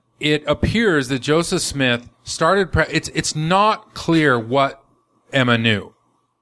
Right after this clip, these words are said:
But the brethren were publicly denying it, and they were bringing women in secretly. And they would bring them into the room, and they would tell them about this, and they would marry them secretly.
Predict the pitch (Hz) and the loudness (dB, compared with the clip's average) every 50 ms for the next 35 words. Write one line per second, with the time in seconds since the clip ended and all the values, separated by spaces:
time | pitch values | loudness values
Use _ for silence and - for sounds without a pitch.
0 | _ _ _ _ _ _ _ _ _ _ _ _ _ _ _ _ - 127 120 110 | _ _ _ _ _ _ _ _ _ _ _ _ _ _ _ _ -20 -12 -4 -2
1 | 160 160 160 143 139 123 113 151 151 147 127 120 156 180 208 226 247 240 208 165 | 0 0 0 -2 -6 -4 0 2 2 2 0 0 2 2 2 2 2 0 2 2
2 | 147 135 - - - 170 175 180 196 175 - - 151 147 139 139 127 123 131 131 | 0 2 2 2 2 2 2 2 0 -2 -2 -2 -2 -2 0 0 0 2 2 2
3 | 135 131 127 120 113 107 101 101 98 98 110 120 123 131 131 135 135 131 120 123 | 2 2 2 2 0 -2 -2 -4 -4 -4 -6 -4 0 0 0 2 0 0 0 0
4 | 143 156 170 165 156 135 135 139 139 135 127 123 123 117 120 117 113 - - - | 0 0 0 0 0 0 0 2 2 2 0 0 0 -2 -4 -4 -4 -4 -6 -2
5 | - 143 127 - 120 107 92 98 95 90 98 - _ _ _ _ _ _ _ _ | -2 -2 -2 -2 -4 -6 -4 -6 -10 -12 -12 -16 _ _ _ _ _ _ _ _
6 | _ _ - 123 127 135 139 143 139 120 147 147 151 147 143 139 131 - 110 131 | _ _ -6 -4 0 0 0 0 0 0 -2 -2 -2 -2 -2 -2 -2 -4 -6 -4
7 | 120 131 143 139 135 131 123 120 117 117 - - 139 139 143 135 131 123 113 120 | -2 0 0 0 0 0 0 0 0 0 -2 -2 -2 0 0 0 -2 -2 -2 -2
8 | 120 117 - 135 120 117 113 110 113 117 113 113 110 104 104 101 - - 120 110 | -4 -4 -2 -2 -2 -2 -2 0 2 2 4 4 2 0 -2 -8 -6 -4 -4 -4
9 | - 113 98 95 95 90 | -4 -6 -10 -10 -10 -14